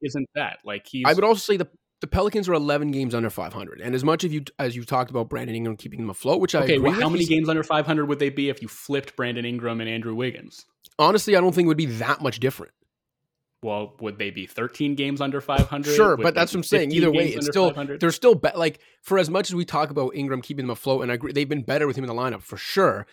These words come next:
Speaker 2: They're afloat because the Western Conference bottom half is an absolute dumpster fire. Like, this is still a team on pace for, like, fifty losses.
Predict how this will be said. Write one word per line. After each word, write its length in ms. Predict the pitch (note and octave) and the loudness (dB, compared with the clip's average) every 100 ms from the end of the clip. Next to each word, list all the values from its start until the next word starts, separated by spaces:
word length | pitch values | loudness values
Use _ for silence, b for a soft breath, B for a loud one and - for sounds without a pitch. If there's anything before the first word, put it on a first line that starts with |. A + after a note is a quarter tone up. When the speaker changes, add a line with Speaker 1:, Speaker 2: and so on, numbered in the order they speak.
| b b | b b
Speaker 2:
They're 140 | E3 | 4
afloat 400 | D#3 - A3+ A3+ | 4 2 4 4
because 240 | D3+ D3 C3 | 4 -4 -4
the 60 | |
Western 380 | B2 C#3+ - C3+ | 0 0 -2 -6
Conference 440 | - C3+ - A#2+ B2+ | 0 0 0 -6 -8
bottom 420 | A#2 A#2 C3+ A2+ | -4 0 0 -2
half 300 | - B2 G#2+ | -6 -8 -8
is 100 | A#2 | -8
an 80 | B2 | -6
absolute 480 | B2+ - B2+ G#2+ - | -8 -8 -10 -6 -4
dumpster 380 | A#2+ A#2+ A#2+ | -4 -4 -16
fire. 280 | - - - A#2+ | -16 -18 -12 -4
Like, 160 | C#3 | -2
this 180 | E3+ D#3 | 0 -2
is 120 | D#3+ | -4
still 260 | - A3+ G3+ | 0 4 4
a 80 | D#3 | 4
team 400 | - F3 D3 B2 _ - | 0 -2 -2 -4 _ -6
on 220 | B2+ C3+ | -2 -2
pace 340 | C3 - D3 - | -4 -2 -2 -2
for, 160 | - | -6
like, 160 | A2 G#2+ | -6 -8
fifty 460 | - - C#3+ - B2 | -12 -6 -6 -6 -8
losses. 580 | A2+ A2+ - _ - | -8 -8 -14 _ -20